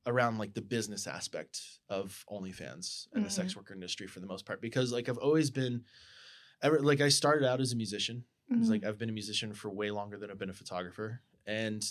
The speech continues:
Speaker 1: seeing kind of, like, the industry evolve and the way that things changed was, like, super interesting to me about how to strategize growth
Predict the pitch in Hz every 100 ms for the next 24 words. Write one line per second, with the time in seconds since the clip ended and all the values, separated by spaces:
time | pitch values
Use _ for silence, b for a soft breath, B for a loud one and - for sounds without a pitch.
0 | - - - 139 131 127 123 117 107 101
1 | 104 104 107 - 107 95 90 92 95 95
2 | - - _ 107 107 101 101 101 - 98
3 | 90 - 107 104 95 - B B B B
4 | B 110 101 98 - 127 120 107 101 110
5 | 101 98 95 101 101 101 101 98 98 82
6 | - 113 117 113 - - 110 101 98 95
7 | - - 113 107 101 104 95 90 95 -
8 | - - _ _ - 101 107 85 - -